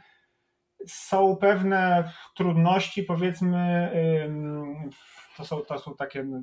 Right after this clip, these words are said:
ciężko prasowalne rzeczy, tak, one się takie pogniecione są. E, jest swego rodzaju, można powiedzieć, monopol praktycznie francuski, jeśli chodzi o len, chyba z osiemdziesiąt procent tutaj lnu u nas jest, e, z Francji i, e, tam jest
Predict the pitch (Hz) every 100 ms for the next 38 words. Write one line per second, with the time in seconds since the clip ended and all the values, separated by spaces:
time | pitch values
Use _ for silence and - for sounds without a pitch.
0 | - 170 165 160 - - 131 165 170 165
1 | 156 160 160 156 147 147 139 135 131 -
2 | 131 - 131 156 165 180 170 160 156 160
3 | 160 _ _ _ 139 143 139 139 139 143
4 | 175 175 - _ - 160 - 196 196 185
5 | 175 175 175 165 160 156 147 139 139 143
6 | 143 143 135 135 135 135 143 156 165 139
7 | 139 - 156 139 135 139 - 165 - 131
8 | - 127 123 127 123 120 139 123 _ _
9 | 123 117 131 143 135 135 131 131 131 127
10 | - _ _ _ _ - - 123 123 123
11 | 127 131 123 120 123 131 131 131 120 -
12 | 123 - 131 123 120 120 123 123 - 139
13 | 143 147 156 143 170 139 135 139 _ _
14 | _ _ - 147 131 135 135 - 147 151
15 | 147 -